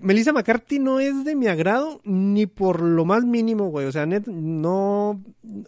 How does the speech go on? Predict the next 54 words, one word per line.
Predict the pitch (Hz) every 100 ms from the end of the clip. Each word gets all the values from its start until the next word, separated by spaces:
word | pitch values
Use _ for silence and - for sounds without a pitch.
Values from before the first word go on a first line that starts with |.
| _ - _ _ _ _ - _ -
pues | 156
no, | 185 190
no, | 202 208
no | 226
somos | 226 254 -
compas, | - 165 - - -
güey. | -
O | 120
sea, | 135 131
ya, | 135 151 165
ya | 170
hicimos, | 180 - 196 208 196 147
ya | 139 151
tuvimos | 185 190 185
ese | 185 185
diálogo, | 156 165 175 165 135 123
o | 113
sea, | 123
nomás | 123 135 202
de |
mi | 185
parte, | 131 190 - 202
pero | 147 123
ya | 127 139
hicimos | 143 165 170 170 151 127 120 120 - _
ese | 151 135 160
diálogo | 170 214 220 160
y, | 135
güey, | 131 135
no, | 156 180
no, | 180
no | 202 240
nos | 294 -
caemos | 170 196 214 151
bien | 175 220
ni |
tú, | - 160 185 196
a-, |
ni, | 190 165 139 127
ni | 135 135 131
yo | 127
a | 180
ti, | 196
ni | 196
tú | 185
a | 196
mí, | 202 277 _ _ _ _ _ _ -
pero, | 127 120 117 110 110 - _ _ _ _ _
pero | 127 117
tú | - 107
a | 113
dar | 127
la | 139
oportunidad, | 147 180 - 202 214